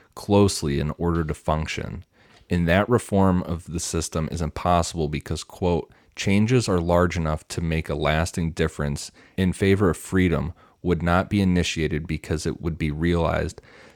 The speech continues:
that they would gravely disrupt the system." However, he states that the system has not yet fully achieved, quote, "control over human behavior and is currently engaged in a desperate struggle to overcome certain problems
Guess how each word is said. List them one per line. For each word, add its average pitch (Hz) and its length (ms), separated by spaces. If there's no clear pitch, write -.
that 73 200
they 92 140
would 95 260
gravely 95 520
disrupt 80 520
the 78 100
system." 76 680
However, 90 400
he 82 160
states 87 380
that 82 100
the - 80
system 101 400
has 82 180
not 95 320
yet 80 260
fully 113 400
achieved, 82 500
quote, - 380
"control 92 540
over 87 260
human 92 340
behavior 82 800
and 87 140
is 80 140
currently 107 420
engaged 85 600
in 98 160
a 85 80
desperate 95 480
struggle 85 420
to - 160
overcome 92 540
certain 110 440
problems 80 540